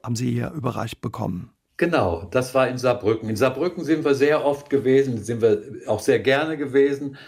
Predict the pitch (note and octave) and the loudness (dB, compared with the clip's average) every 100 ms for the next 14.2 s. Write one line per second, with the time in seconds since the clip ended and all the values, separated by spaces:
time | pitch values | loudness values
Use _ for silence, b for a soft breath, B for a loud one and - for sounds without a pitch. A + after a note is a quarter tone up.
0 | B B A#2 - C3 - C3+ C3+ C#3+ A#2+ | B B -2 0 -2 -2 -4 2 4 4
1 | B2 D#3 D#3 C#3 D3 C3 G#2+ A#2 A#2+ B2 | 2 2 2 4 0 0 -2 0 0 -2
2 | B2+ A#2 A2+ - G#2 G#2 - A2 G2+ B | -4 0 2 2 -2 -4 -2 -4 -4 B
3 | B _ G#2+ A2 A#2+ B2+ A2+ A2 A#2 B2 | B _ 0 2 2 0 0 -2 0 2
4 | A#2+ A2+ C#3 E3 D#3+ D3+ D3 - b b | 2 2 2 2 0 -4 -4 -14 b b
5 | _ C3 A#2 B2+ B2 B2+ A#2+ G#2 A2 A#2+ | _ 0 2 2 2 2 2 2 2 2
6 | A#2+ A#2+ A2+ A#2+ B _ A2+ A#2 C3 B2+ | 0 0 0 -2 B _ 0 2 2 0
7 | C3 A#2+ A2+ A2+ G#2+ G#2+ G#2 G#2+ G#2 B2+ | 0 0 0 -4 2 2 4 0 0 -2
8 | C3+ B2+ G#2+ - G#2+ A#2+ B2 A#2 A2 G#2+ | 0 0 0 -2 0 2 2 2 2 4
9 | C#3 E3 E3 D3+ - - D3 D3 D3+ D3 | 2 2 0 0 -4 0 0 0 -6 -12
10 | b b b C3 B2 A#2+ C#3 B2+ C3+ C3 | b b b -2 -2 -2 2 4 4 0
11 | B2+ B2 - - _ A#2+ G#2+ - C3 C#3 | 2 0 -2 -18 _ -2 -2 2 4 4
12 | C3 B2+ B2 A#2 A2+ A2 - A2 - A2 | 2 0 2 0 0 -6 -2 -2 0 -4
13 | A2 B2 C#3+ C3+ C3+ - C3+ A#2 B2+ B2+ | -2 0 2 0 -2 0 2 2 0 -2
14 | A#2 A#2+ | -2 -4